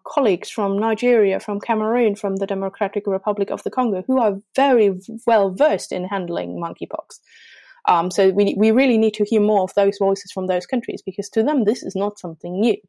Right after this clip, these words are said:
But on the other hand, also because of the type of virus that monkeypox is, because it is an orthopox virus, it is very closely related, although not as severe as smallpox. That means that a lot of things that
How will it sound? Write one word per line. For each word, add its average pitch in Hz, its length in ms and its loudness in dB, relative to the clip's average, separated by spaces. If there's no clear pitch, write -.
But 233 160 2
on 254 140 4
the 262 120 4
other 285 200 4
hand, 269 260 4
also 254 500 2
because 233 360 0
of 214 160 2
the 208 320 4
type 285 240 2
of 190 180 0
virus 175 400 0
that 170 300 0
monkeypox 180 500 -4
is, 185 240 2
because 208 320 -4
it 233 100 2
is 311 200 2
an 202 100 -2
orthopox 185 540 -4
virus, 170 360 -4
it 196 160 -2
is 277 220 0
very 185 180 0
closely 175 460 -4
related, 175 540 0
although 170 280 -4
not 170 200 -8
as - 180 -10
severe 170 380 -4
as 170 160 -10
smallpox. - 760 -2
That 202 200 2
means 226 220 2
that 208 200 2
a 214 80 4
lot 247 160 4
of 262 140 0
things 240 420 -2
that 208 320 2